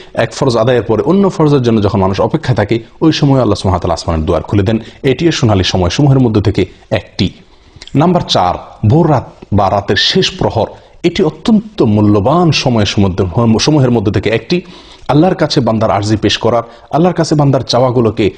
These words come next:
আ, উপস্থাপন করার, দোয়া করার অত্যন্ত মূল্যবান সময়,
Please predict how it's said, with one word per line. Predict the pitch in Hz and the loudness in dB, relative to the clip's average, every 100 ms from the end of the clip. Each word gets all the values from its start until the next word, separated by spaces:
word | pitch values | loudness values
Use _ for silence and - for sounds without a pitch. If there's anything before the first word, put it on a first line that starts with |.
| - - | -10 -8
আ, | 104 | -4
উপস্থাপন | 90 101 - 175 151 113 | -4 -4 -2 -2 0 0
করার, | 113 107 - - - | 0 -2 -4 -16 -8
দোয়া | 82 104 131 | 0 0 0
করার | 131 110 98 - - - | 0 0 -2 -6 -12 -6
অত্যন্ত | - 180 170 160 160 | -2 0 0 0 0
মূল্যবান | 107 101 101 107 131 156 | 2 2 2 2 2 0
সময়, | - 120 104 | 0 0 -2